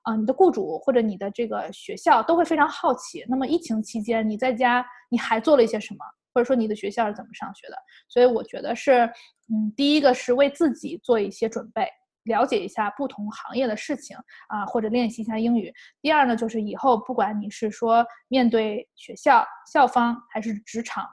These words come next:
雇主的面试，嗯，他们都给他们展现出一种就是你很愿意自我发展、自我学习。我觉得这是一个，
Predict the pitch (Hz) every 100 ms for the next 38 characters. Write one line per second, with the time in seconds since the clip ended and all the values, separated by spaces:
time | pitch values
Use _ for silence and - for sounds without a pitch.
0 | - 302 - - 196 233 214 - 233 -
1 | _ _ _ 220 220 208 - 269 277 262
2 | - 262 262 214 196 247 233 254 247 226
3 | 247 226 233 220 214 214 - - - _
4 | _ _ _ - 226 214 285 269 233 254
5 | 208 196 220 226 220 - 220 - 214 190
6 | - 214 - - 208 226 220 254 226 226
7 | 226 226